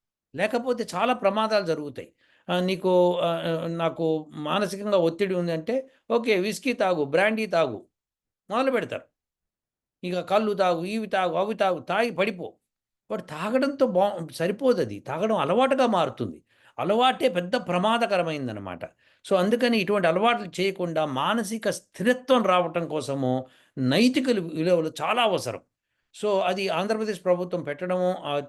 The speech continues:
చ-, చాగంటి కోటేశ్వరరావు గారిని పెట్టడం చాలా ఉత్తమమైన పని. అలానే ఇంకా మంచి వాళ్ళు ఉన్నారు, అలాంటి వాళ్ళు కూడా పెట్టచ్చు. So, ఇప్పుడు పెట్టి ఒక కమిటీని పెట్టి ప్రతి స్ట్-, స్ట్-, ప్రతి స్కూల్లోనూ ఈ నైతిక విలువలు చెప్పాలి. "లేదు బాబు, ఏఐ బాట్ లాంటి, లాంటివి ఉపయోగించకూడదు,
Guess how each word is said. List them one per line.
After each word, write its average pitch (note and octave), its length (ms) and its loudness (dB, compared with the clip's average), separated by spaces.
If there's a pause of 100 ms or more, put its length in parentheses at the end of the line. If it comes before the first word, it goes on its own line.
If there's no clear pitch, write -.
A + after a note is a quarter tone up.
చ-, C3+ 120 -2
చాగంటి D#3 240 2
కోటేశ్వరరావు C#3+ 420 -2
గారిని C3+ 160 -2
పెట్టడం C#3 420 -2
చాలా E3 160 2
ఉత్తమమైన F#3+ 480 0
పని. A2 240 -4 (580)
అలానే A3+ 260 4
ఇంకా G3 220 0
మంచి A#3+ 240 4
వాళ్ళు A3+ 220 6
ఉన్నారు, C3 280 0 (240)
అలాంటి F3 260 2
వాళ్ళు B3+ 180 6
కూడా C#4 120 8
పెట్టచ్చు. A#2 440 -2 (480)
So, G3 160 2
ఇప్పుడు F3 200 -6
పెట్టి G3+ 300 -2
ఒక - 140 -2
కమిటీని A#3+ 440 2
పెట్టి E3+ 540 -2 (200)
ప్రతి F3+ 300 0
స్ట్-, - 380 -10
స్ట్-, - 240 -14 (140)
ప్రతి G#3 440 0
స్కూల్లోనూ A3+ 560 2
ఈ G3+ 120 0
నైతిక F#3+ 300 0
విలువలు G3+ 280 -2 (100)
చెప్పాలి. F3+ 340 0 (400)
"లేదు G#3+ 200 2
బాబు, F#3 480 2
ఏఐ F#3+ 320 0
బాట్ F3 440 -2
లాంటి, E3+ 220 -6
లాంటివి E3+ 280 -4
ఉపయోగించకూడదు, E3 1000 0